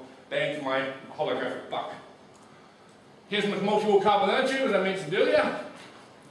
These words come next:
Roughly fifteen, fifteen nanometers in diameter. It's a concentric, uh, s-, a tube, uh, series of tubes of, uh, graphene rolled into these, uh, um, cylinders. And the reason why we use multi-wall carbon nanotubes, one is that they're a bit more mechanically robust than single wall, which are only five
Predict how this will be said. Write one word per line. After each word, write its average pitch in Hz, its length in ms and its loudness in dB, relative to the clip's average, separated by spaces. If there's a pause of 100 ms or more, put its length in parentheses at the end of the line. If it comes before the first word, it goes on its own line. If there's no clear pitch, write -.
(140)
Roughly 208 280 2
fifteen, 196 540 -2
fifteen 202 340 -4
nanometers 190 260 -2
in 156 60 -6
diameter. 262 640 2
It's - 80 -10
a - 40 -12
concentric, 208 680 -2 (420)
uh, 156 440 2
s-, - 280 -14
a 156 160 -4
tube, 214 480 0
uh, 165 320 0
series 196 240 0
of - 140 -4
tubes 208 400 -2
of, 156 440 -2 (320)
uh, 135 200 -2
graphene 214 440 2
rolled 165 280 2
into 160 160 -6
these, 143 320 -4
uh, 143 380 0 (180)
um, 120 300 -6 (100)
cylinders. 240 560 -2 (640)
And 196 100 -4
the 220 40 0
reason 247 260 0
why 208 320 4
we 196 140 0
use 196 180 -2
multi-wall 180 460 2
carbon 156 340 0
nanotubes, 160 300 -2
one 254 120 2
is - 100 2
that - 40 -2
they're 180 120 -2
a - 20 -4
bit 208 200 0
more 202 160 0
mechanically 185 440 0
robust 160 480 0
than 131 100 -8
single 131 240 -6
wall, 156 160 -2
which 160 100 -6
are 151 60 -4
only 143 160 -4
five 160 240 0